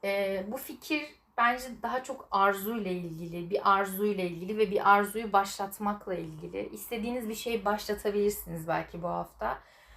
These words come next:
Ona istinaden, e, oradaki tüm o negatifliği bir yerinden dağıtmaya başlıyor. Yani hepsini dağıtıyor diyemeyiz ama bir yerinden dağıtmaya başlıyor ve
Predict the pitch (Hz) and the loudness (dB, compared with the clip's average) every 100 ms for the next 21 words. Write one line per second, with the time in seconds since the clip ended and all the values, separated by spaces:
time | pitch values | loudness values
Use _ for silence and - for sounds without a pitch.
0 | - - - 254 294 320 - 320 320 320 | -20 -20 -8 -2 0 0 -2 -2 4 4
1 | 240 254 277 311 - _ _ _ _ _ | 6 6 4 0 -14 _ _ _ _ _
2 | _ _ 208 208 233 254 302 311 311 - | _ _ 0 6 10 10 8 -2 -4 -4
3 | 330 320 262 262 233 240 254 277 277 - | -4 4 8 8 8 2 0 2 0 -4
4 | 233 208 220 226 254 285 311 _ _ _ | -10 -6 -4 0 0 0 -6 _ _ _
5 | _ _ _ _ _ _ 196 202 285 320 | _ _ _ _ _ _ -12 0 6 6
6 | 285 247 240 247 269 269 220 226 233 233 | 6 2 2 6 6 8 8 8 4 -2
7 | 220 208 185 180 - 180 185 247 254 - | 2 4 4 0 -4 -6 -2 -2 -4 -4
8 | 254 233 226 226 262 262 214 208 180 170 | 0 4 4 4 0 0 6 6 6 -2
9 | 170 - 202 226 240 294 339 254 220 196 | -8 -2 0 0 2 4 6 4 4 4
10 | 196 214 208 208 226 - 240 240 226 233 | 4 4 4 6 6 4 0 2 2 0
11 | - 269 269 220 220 233 | -2 2 4 6 4 2